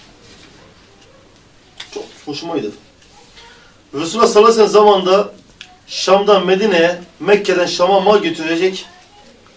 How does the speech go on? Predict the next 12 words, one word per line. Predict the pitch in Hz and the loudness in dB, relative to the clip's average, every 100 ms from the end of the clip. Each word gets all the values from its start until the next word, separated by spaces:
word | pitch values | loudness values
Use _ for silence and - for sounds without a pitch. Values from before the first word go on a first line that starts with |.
| _ _ 143 | _ _ -8
götüren | 185 180 202 175 | -6 0 2 2
bir | |
adam | 170 175 151 | 2 2 0
vardı. | - - - - | -2 -10 -18 -12
Bak | 151 | -6
bir | 202 | 0
adam. | 156 - 117 _ _ _ _ - | 0 -2 -12 _ _ _ _ -14
Kervan | 151 151 175 | -6 -2 -2
sahibi | 175 135 156 143 | -2 -4 -4 -6
bir | |
adam. | 123 - - _ _ _ _ _ _ _ _ - - - - - | -8 -10 -20 _ _ _ _ _ _ _ _ -20 -20 -20 -20 -16
Tüccar. | 220 202 208 | -8 0 0